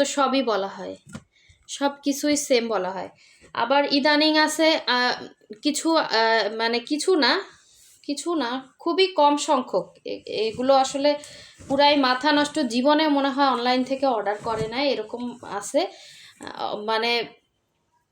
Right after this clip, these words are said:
মানে অর্ডার করছে, পার্সেল রিসিভ করছে, সবই ঠিক আছে, দুই মাস পরে সে আমাকে পার্সেল ব্যাক, ব্যাক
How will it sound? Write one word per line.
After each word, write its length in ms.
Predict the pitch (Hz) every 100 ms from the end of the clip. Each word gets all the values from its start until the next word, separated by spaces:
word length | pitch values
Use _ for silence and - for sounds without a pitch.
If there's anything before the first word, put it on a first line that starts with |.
| _ _ _ _
মানে 200 | 190 202 220 247
অর্ডার 280 | 285 320 349 339
করছে, 360 | 339 330 - 330 403 - - _ _ -
পার্সেল 340 | 254 - 302 277
রিসিভ 260 | 302 339 294 -
করছে, 320 | 311 311 320 339 - - - - - - - - _ _ -
সবই 300 | 277 277 302 349
ঠিক 140 | 349 320 320
আছে, 180 | 311 359 277
দুই 120 | 370 381
মাস 140 | 349 - 294
পরে 200 | 277 254 -
সে 120 | 285 262 240
আমাকে 300 | 233 233 262
পার্সেল 420 | 262 208 - 220 208
ব্যাক, 160 | 208 202 _ - - - -
ব্যাক 160 | 233